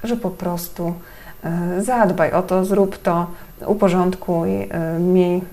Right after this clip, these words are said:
mm, to takie poczucie, że tam, e, też masz to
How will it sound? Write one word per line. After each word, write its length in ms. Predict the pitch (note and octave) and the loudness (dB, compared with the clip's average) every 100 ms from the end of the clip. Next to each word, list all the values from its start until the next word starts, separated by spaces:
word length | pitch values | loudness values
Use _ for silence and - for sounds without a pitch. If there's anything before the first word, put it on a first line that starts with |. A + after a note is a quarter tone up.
| - | -6
mm, 260 | F3+ F3 F3+ | -2 0 0
to 280 | F#3 F3+ F3 | 0 0 0
takie 460 | E3+ E3+ E3+ D#3+ E3+ - - | -4 -4 -2 -2 -4 -12 -2
poczucie, 520 | G3 G3 F#3+ E3 E3 | 0 0 -2 -2 -2
że 300 | F#3+ D#3+ E3 E3+ - - | 0 0 -2 -6 -14 -4
tam, 300 | F#3 F3+ F3+ F#3 | 0 0 -2 -4
e, 200 | G3+ E3+ F3 | -4 -4 -2
też 380 | F#3 F3+ - - - - - | 0 0 -4 -12 -18 -18 0
masz 300 | F3 F3+ - | 2 2 -2
to 160 | E3+ | -4